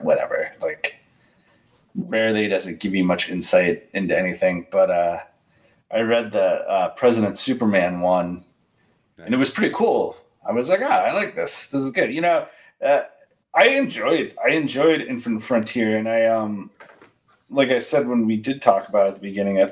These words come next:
I thought they did a really good job of, like, it was like a, it was like all the fun stuff of an event without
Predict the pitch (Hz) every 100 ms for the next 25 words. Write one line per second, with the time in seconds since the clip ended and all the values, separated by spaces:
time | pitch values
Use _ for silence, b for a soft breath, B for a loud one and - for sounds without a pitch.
0 | 123 120 123 120 120 110 139 135 131 131
1 | 120 107 113 117 131 117 110 107 - -
2 | - - B B B B - _ _ -
3 | - _ _ _ _ - 120 113 110 110
4 | 127 123 147 139 135 117 - - _ -
5 | - - - 151 156 151 139 131 - 147
6 | 135 147 147 143 - 160 151 - 147 143
7 | 127 127 123 110 131 131 - 120 117 123
8 | 117 - -